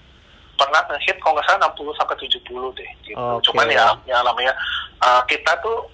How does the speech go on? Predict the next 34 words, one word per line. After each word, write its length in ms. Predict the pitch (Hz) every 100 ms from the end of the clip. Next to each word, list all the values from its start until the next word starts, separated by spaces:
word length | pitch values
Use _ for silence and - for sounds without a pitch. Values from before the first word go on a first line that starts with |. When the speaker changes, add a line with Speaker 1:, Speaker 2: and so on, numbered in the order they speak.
| -
Speaker 1:
eh, 360 | 143 139 135 135
benar-benar 360 | 135 135 135 147
encourage 380 | 143 - 139 180
supaya 320 | 170 151 170 190 -
grupnya 300 | - 135 180
aktif, 460 | 170 - - 139 127 127
jadinya 360 | 117 117 147
ya 200 | 170 139
Speaker 2:
Hmm. 200 | 127 127 123 - -
Speaker 1:
orang-orang 580 | - 127 131 123 131 127 127
yang 140 | 123 123 120
di, 240 | 123 127
yang 160 | - - -
aktif 200 | - 202 208
ya 160 | 214
yang 200 | 107 101 101 101 -
biasa, 240 | 110 - 127
yang 160 | 127
pasti 200 | - 127 123
bertahan 480 | - 156 190 -
gitu 240 | 151 143 139 131
sampai 240 | 123 120
Speaker 2:
Hmm. 80 | 117
Speaker 1:
gue, 140 | 147 175 - - - -
eh, 680 | 123 123 120 120 120 120 117 117 -
sampai 220 | 131 127 120
sekarangnya 340 | 143 - 151
berarti 220 | 180 - 143
kan 120 | 170
ya 80 | 160 -
cukup 200 | - -
aktif 320 | - - -
lah 200 | 139 117 -
gitu. 160 | -